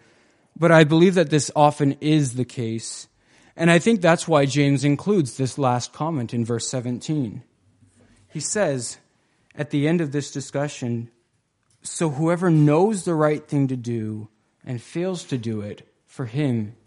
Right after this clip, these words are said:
it is sin." If we know what God is calling us to do and we fail to do it,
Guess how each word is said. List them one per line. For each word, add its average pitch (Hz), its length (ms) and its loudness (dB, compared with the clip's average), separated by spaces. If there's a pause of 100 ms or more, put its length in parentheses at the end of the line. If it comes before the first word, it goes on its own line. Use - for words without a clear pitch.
(180)
it 123 160 -8
is 117 180 -8
sin." 120 560 -6 (1900)
If 156 220 -6
we 233 160 0
know 139 720 0
what 139 340 -6
God 127 300 -2
is 120 160 -6
calling 135 420 -6
us 117 200 -10
to - 120 -14
do 113 520 -10 (2000)
and 143 120 0
we 143 120 0
fail 170 360 -6
to 160 140 -8
do 135 280 -8
it, - 260 -18